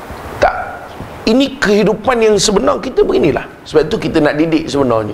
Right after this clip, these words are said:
Hari ni, bila kita masuk Ramadan, kita dah tahu, ah, inilah cara kehidupan kita. Bukanlah makna kehidupan orang Islam ni puasa hari-hari, tak.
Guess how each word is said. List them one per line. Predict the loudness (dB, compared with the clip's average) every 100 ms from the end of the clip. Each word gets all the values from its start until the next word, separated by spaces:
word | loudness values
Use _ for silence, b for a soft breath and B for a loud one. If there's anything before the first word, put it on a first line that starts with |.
| -4
Hari | -2 0 0
ni, | -2 -6 -4
bila | 0 0
kita | 2
masuk | 0 0 0
Ramadan, | 0 0 0 0 -2 -10 B B B -8
kita | -6 0 2
dah | 2
tahu, | 2 0 2
ah, | 0
inilah | 0 0
cara | 0 -2 -4
kehidupan | -6 -4 -4 -4 -6
kita. | -10 -14 -20 -20 -20 -20 -20 -20 -20 -20 -20 -20 -20 -20 -18 B B B 0
Bukanlah | 4 4 4
makna | 2 2 0
kehidupan | 2 0 2 2 2
orang | 2 2
Islam | 0 0
ni | 0
puasa | 0 0 2
hari-hari, | 4 4 4 2 2 -4 -2
tak. | -2 -2 -6